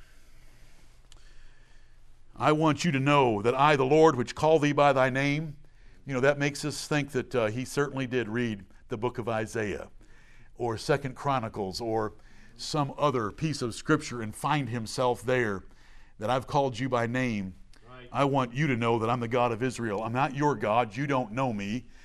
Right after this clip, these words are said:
Speaker 1: but I'm the God of Israel." I'd keep these things in mind.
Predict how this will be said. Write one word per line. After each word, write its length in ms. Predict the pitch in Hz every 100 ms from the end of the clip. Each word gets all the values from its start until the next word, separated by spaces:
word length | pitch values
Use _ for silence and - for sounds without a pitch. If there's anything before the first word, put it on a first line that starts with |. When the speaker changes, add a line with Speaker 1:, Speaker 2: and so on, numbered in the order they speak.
| - - - -
Speaker 1:
but 160 | 120
I'm 160 | 127 127
the 80 | 117
God 240 | 135 131
of 120 | 117
Israel." 500 | 131 107 95 73 - -
I'd 160 | 101 107 - -
keep 220 | 147 147
these 220 | 139 123
things 260 | 131 131 113
in 100 | 120
mind. 440 | 117 95 82 73